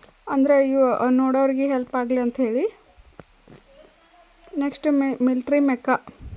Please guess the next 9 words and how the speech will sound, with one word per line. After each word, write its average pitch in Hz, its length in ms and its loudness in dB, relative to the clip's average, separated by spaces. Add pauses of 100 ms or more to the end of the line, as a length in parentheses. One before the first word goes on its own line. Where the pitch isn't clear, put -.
(3000)
ಆ 262 80 -2
ಪಕ್ಷಿ 269 380 -4
ಕೂಡ 277 160 2
ಇಲ್ಲಿ 269 240 4
ಐತಿ 254 160 0
ನೋಡ್ರಿ, 254 200 0
ಜೂಮ್ 254 280 0
ಮಾಡಿ 254 180 0
ತೋರ್ಸಕತ್ತೀನಿ. 247 680 -2